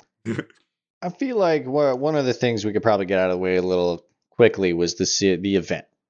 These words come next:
Speaker 2: And we've started to notice a trend where I believe this is the second event that we've had where more than likely, if nothing was done to the progression, like the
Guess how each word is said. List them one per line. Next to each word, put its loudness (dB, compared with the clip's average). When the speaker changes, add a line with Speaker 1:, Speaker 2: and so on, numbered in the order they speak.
Speaker 2:
And -2
we've 2
started 0
to 0
notice -2
a -4
trend -4
where -2
I 0
believe 0
this 2
is -2
the 0
second 0
event -8
that 0
we've -6
had -4
where 0
more 0
than -8
likely, 0
if 0
nothing -2
was -2
done -2
to -4
the 2
progression, 0
like 0
the -4